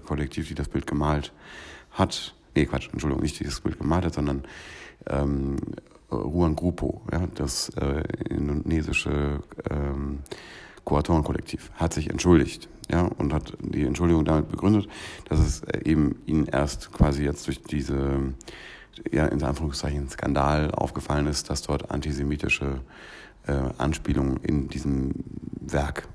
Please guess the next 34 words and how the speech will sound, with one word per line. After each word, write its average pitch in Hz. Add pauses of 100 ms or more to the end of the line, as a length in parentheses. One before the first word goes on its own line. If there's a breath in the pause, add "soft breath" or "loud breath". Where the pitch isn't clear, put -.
(160)
enthalten 76
sind. - (540 loud breath)
Was 67
für -
mich -
fast -
ironisch 78
klingt, 85
denn, 76 (240)
ähm, 73
ich -
meine, 73
die 71
sind, 69 (160)
die 76
sind, 73
die -
sind 69
sichtbar. 78
Also -
ich -
habe -
einzelne 76
Ausschnitte 80
des 71
Werkes 73
gesehen, 73
also 71 (320 loud breath)
S -
S, 85
ein 78
Mensch 78
mit 78
Schweinsnase 76